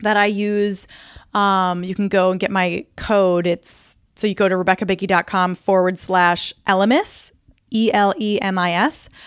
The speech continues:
Um, that's my referral code. Their stuff is great.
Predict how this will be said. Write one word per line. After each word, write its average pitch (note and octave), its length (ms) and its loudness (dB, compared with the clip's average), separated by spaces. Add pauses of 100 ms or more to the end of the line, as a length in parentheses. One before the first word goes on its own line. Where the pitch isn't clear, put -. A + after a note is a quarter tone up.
(320)
Um, F3 500 -2
that's - 160 -8
my F#3+ 100 -2
referral F#3+ 400 0
code. C#4+ 320 0 (720)
Their B3 300 0
stuff C#4+ 260 0
is C#4 120 -2
great. B3 540 -4